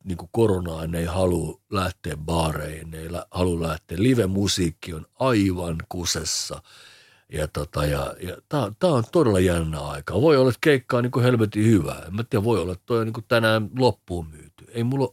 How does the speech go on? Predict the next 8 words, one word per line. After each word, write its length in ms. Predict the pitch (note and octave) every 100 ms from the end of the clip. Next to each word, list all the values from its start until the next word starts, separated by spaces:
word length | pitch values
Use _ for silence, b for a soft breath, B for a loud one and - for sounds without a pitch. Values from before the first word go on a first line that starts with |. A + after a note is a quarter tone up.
| -
ole 140 | C3+
aavistustakaan 800 | F2+ D#2 E2+ - D#2+ - - D#2
siitä. 440 | D#2 F2+ D2 - - b b b b b b
Mut 140 | G2+
mä 120 | C#3+
oon 140 | G3 E2
varautunut 800 | A#2+ D#3+ D3 G#2 D#2 D#2+ F2 D#2+
siihen, 800 | - - - C#3+ F#2+ D#2+ D#2 -